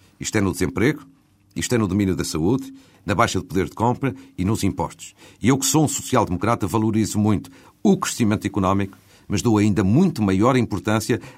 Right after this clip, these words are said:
à justiça social. E acho que hoje estamos a agravar as desigualdades sociais. Acho que estamos a introduzir inconsciência social ainda maior em Portugal e contra isso eu tenho que lutar.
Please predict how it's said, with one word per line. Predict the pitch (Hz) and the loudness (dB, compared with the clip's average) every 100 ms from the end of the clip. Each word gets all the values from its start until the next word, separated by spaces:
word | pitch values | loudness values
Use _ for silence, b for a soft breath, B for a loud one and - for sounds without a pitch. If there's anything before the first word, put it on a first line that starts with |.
| B | B
à | 104 | 0
justiça | 85 78 - 131 - 110 | 0 -4 -6 -4 -2 -6
social. | - - 95 71 - B B | -10 -6 -2 -2 -6 B B
E | 85 82 | -4 0
acho | 123 147 - 151 - B B B B | 2 2 0 -4 -6 B B B B
que | - | -4
hoje | 85 139 147 | 2 2 0
estamos | - 110 95 | -2 -4 -2
a | 101 | -2
agravar | 87 92 123 139 131 | 0 -2 2 4 4
as | 107 73 | 0 -2
desigualdades | - 92 95 82 117 131 131 | -4 -2 0 0 2 0 -4
sociais. | - 120 - 87 87 92 - _ _ b b b b b b b - | -8 -8 -6 -4 -4 -8 -16 _ _ b b b b b b b -2
Acho | 117 - | 0 0
que | - | -6
estamos | - - 123 123 113 - | -8 -2 0 0 -2 -6
a | - | -2
introduzir | 120 104 120 90 85 117 110 | 0 0 -2 -2 0 2 2
inconsciência | 107 123 104 - 107 139 151 123 | 0 0 -2 -2 0 0 0 -4
social | - - - 123 113 | -8 -8 0 2 2
ainda | - 117 117 | 0 0 2
maior | 107 107 104 - | 2 2 0 -2
em | 117 | -6
Portugal | - - - 101 113 B B B B B B B - | -6 -6 0 0 0 B B B B B B B -8
e | - | -6
contra | - 90 80 | -4 -2 -2
isso | 80 - | -2 -4
eu | |
tenho | 87 78 | -8 -8
que | - | -8
lutar. | 80 73 - | -12 -10 -14